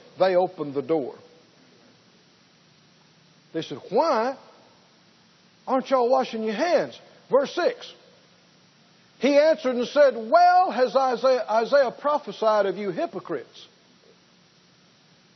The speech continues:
As it is written, 'This people honors me with their lips.'" They talk a good talk, but their heart is far from me. Keep reading.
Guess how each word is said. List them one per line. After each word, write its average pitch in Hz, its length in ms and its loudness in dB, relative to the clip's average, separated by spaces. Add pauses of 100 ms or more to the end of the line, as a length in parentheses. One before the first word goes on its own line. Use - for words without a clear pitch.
(120)
As 233 260 2
it 254 100 -2
is 226 200 -2
written, 262 320 -4 (180)
'This 359 320 0
people 349 420 2
honors 311 540 -2
me 202 420 -4 (160)
with 226 240 2
their 208 240 2
lips.'" 277 500 -2
They 202 140 0
talk 311 340 -2
a 254 60 -4
good 220 280 -4
talk, 285 320 0 (160)
but 208 220 -2
their 190 180 -2
heart 170 340 -8 (760)
is 151 200 -8
far 185 360 0
from 175 300 -10
me. 107 80 -20 (880)
Keep 196 200 -10
reading. 220 300 -2